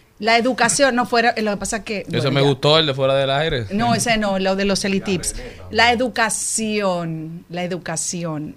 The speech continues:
Speaker 1: no tiene que ver con el otro, sino con lo que usted tiene. ¿Qué quiero decir? Eh, Bad Bunny es un artista. Y no importa que no haya sido al agua o a los arbustos o a un,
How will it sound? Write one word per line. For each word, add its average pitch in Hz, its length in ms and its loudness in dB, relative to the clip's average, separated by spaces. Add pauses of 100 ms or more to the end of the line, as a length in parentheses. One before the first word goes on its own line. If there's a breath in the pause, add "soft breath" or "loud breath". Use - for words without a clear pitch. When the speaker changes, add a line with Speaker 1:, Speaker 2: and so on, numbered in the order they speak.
Speaker 1:
no 196 200 -2
tiene 214 240 -6
que 185 120 -8
ver 175 220 -6
con 170 280 -6
el 147 160 -4
otro, 143 380 -10
sino 165 380 -4
con 180 160 -10
lo 156 120 -8
que 147 100 -10
usted 147 340 -10 (240)
tiene. 143 480 -10
¿Qué 208 140 -6
quiero 220 200 -4
decir? 156 360 -8 (1120 soft breath)
Eh, - 120 -6 (320)
Bad 233 240 4
Bunny 285 460 4 (520)
es 254 80 2
un 294 140 2
artista. 185 540 -4 (520)
Y 240 120 4
no 240 80 6
importa 277 420 2
que 220 120 -4
no 208 80 0
haya 220 120 2
sido 208 240 2
al 175 100 6
agua 226 600 10
o 180 120 6
a 175 40 10
los 165 180 4
arbustos 208 840 6
o 170 160 8
a 151 260 8
un, 180 400 4